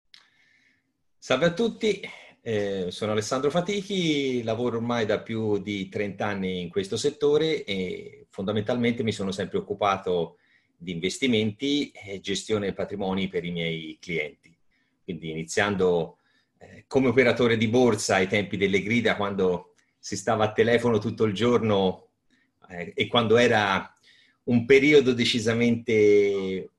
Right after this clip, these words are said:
molto, se vogliamo, folcloristico e anche dinamico, e piano piano con l'evoluzione del tempo, svolgendo vari ruoli, eh, per vari, per vari istituti di credito, anche come direttore di filiale, poi negli ultimi tre anni,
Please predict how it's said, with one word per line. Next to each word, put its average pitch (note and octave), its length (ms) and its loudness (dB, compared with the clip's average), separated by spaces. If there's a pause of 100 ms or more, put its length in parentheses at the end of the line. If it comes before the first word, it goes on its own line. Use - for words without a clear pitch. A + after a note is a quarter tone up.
(120)
molto, C#3 600 2
se A#2 140 -6
vogliamo, A#2+ 340 0
folcloristico A2+ 880 -2
e G2+ 40 0
anche G2 440 -6
dinamico, C3 760 -2 (420)
e A2 120 -10
piano D3 200 2
piano D#3 300 4
con A#2 120 0
l'evoluzione A2+ 540 0
del D3 200 0
tempo, D3 600 0 (880)
svolgendo A2 640 2
vari A2 220 2
ruoli, A2+ 560 2
eh, F2+ 500 -8
per F2 180 -10
vari, G2 1120 -4
per F#2+ 160 -6
vari G#2+ 160 0
istituti G#2+ 720 -4 (180)
di B2+ 160 -2
credito, F#2 920 -2 (280)
anche G2 220 -8
come F#2+ 380 -4
direttore G2 440 -2
di C3+ 120 -8
filiale, D#3 580 0
poi A#2 240 2
negli G#2+ 160 -2
ultimi B2 380 -4
tre E3+ 140 -2
anni, A#2 380 -2